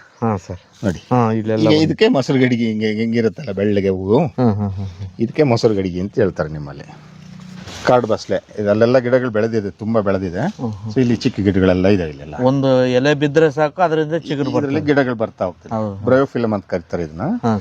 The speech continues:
Speaker 1: ಸರ್.
Speaker 2: So, ಇದು just ನೀವು ಈ ಕಿಡ್ನಿ ಹಳ್ಳು ಅಂತ ಹೇಳ್ತಾರಲ್ಲ,
Speaker 1: ಹಾ, ಸರ್.
Speaker 2: ಒಂದು ಅಮೂಲ್ಯವಾದ ಆಹಾರ ಇದು.
Speaker 1: ಇದು ಯಾವ ರೀತಿ ತ-, ಎಲ್ರೂ ಹೇಳ್ತಾರೆ ಸರ್,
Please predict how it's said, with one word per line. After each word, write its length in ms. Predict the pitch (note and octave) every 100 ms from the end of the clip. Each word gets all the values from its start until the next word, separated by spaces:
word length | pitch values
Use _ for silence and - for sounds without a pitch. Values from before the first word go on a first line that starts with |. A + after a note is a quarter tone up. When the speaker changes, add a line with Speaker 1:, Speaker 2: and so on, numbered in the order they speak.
| -
Speaker 1:
ಸರ್. 100 | F#2+ - _ -
Speaker 2:
So, 80 | D3
ಇದು 140 | D3
just 440 | D3 C#3+ - - F3+
ನೀವು 360 | D#3+ D3+ B2 - -
ಈ 160 | B2+ A#2+
ಕಿಡ್ನಿ 360 | - C3+ D#3+
ಹಳ್ಳು 260 | D#3 C#3 C#3
ಅಂತ 160 | B2+ B2+
ಹೇಳ್ತಾರಲ್ಲ, 400 | A#2 A#2 A2 C#3+
Speaker 1:
ಹಾ, 300 | B2 B2+ A2+ -
ಸರ್. 100 | G2+ _ _ _ -
Speaker 2:
ಒಂದು 160 | B2+ A#2
ಅಮೂಲ್ಯವಾದ 600 | B2 E3 F3+ D3 C3 C#3+
ಆಹಾರ 320 | A2 F2+ F#2+
ಇದು. 200 | D2+ - _ _ -
Speaker 1:
ಇದು 340 | B2 G#2+ G#2 - - C3+
ಯಾವ 400 | C3 C3 F3 F#3+
ರೀತಿ 340 | F3 F#3 E3+ F#3
ತ-, 100 | E3
ಎಲ್ರೂ 720 | D3+ D3 D3 F3+ G#3 A3+ A3+
ಹೇಳ್ತಾರೆ 440 | G3 G3+ G#3 G#3
ಸರ್, 220 | D#3+ C#3+